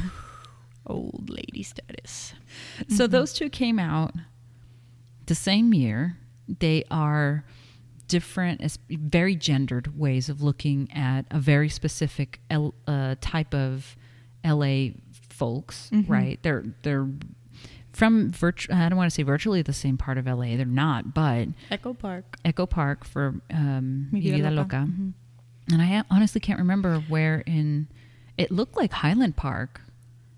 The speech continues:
Speaker 1: in L A, which I used to live in. So mad props to Highland Park in L A.
Speaker 2: Whoop, whoop.
Speaker 1: So what, we'll start with your experience with it.
Speaker 2: Oh, okay. So it was a thing.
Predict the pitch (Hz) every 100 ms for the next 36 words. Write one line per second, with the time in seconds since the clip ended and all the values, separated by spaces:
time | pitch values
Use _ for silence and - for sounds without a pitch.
0 | - - 160 151 - 151 139 120 147 156
1 | - - - - - - 156 - 151 147
2 | 143 - 147 139 135 139 170 170 - 147
3 | 139 139 147 - - - 165 151 139 143
4 | - - 151 143 143 139 139 143 - 151
5 | 135 139 180 - - - 370 440 392 440
6 | 508 - - - - 214 185 202 185 190
7 | - 170 - 208 202 165 156 160 160 160
8 | 135 - 131 127 120 - - 120 196 -
9 | - - - - - - - - - -
10 | - - 190 202 190 160 175 196 226 175
11 | 175 247 285 - 196 185 180 180 175 175
12 | 175 - - - - - - - - -
13 | 180 196 185 185 233 170